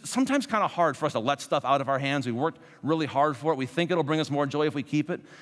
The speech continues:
They found that just the opposite is true. And they did experiments in Canada and the U S and North America and Africa, across the world,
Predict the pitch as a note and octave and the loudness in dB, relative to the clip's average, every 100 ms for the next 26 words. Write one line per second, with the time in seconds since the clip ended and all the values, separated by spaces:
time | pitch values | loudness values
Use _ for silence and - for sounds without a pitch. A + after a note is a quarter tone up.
0 | - E3 A3 G#3 D3 G#3 E3 F3 D3 C#3+ | -4 0 2 0 -2 -6 -4 -2 -2 -2
1 | C3 B2 A2+ - C#3 A2+ A2 - - F3 | -4 -4 -6 -4 -4 -4 -8 -18 -4 2
2 | F#3 F#3 E3 - G3 G#3 F3 C#3+ B2+ - | 2 2 -2 -2 0 2 0 -2 -6 -2
3 | G3 A3 A3 A3+ A3 C#3 C3 B2+ D3+ F3+ | 0 2 4 4 4 2 -2 0 2 4
4 | G3 - - - A2+ B2+ F3 G#3+ G#3+ G3 | 2 -2 -14 -10 0 2 4 2 2 2
5 | G3 G3 C#3+ C3 F3 G3 F#3+ G3+ F#3+ C3+ | 2 2 -2 0 0 -2 -6 -2 -2 -2
6 | - G3 G#3 G#3 F#3+ F#3+ G3 | -2 0 0 -2 -2 0 0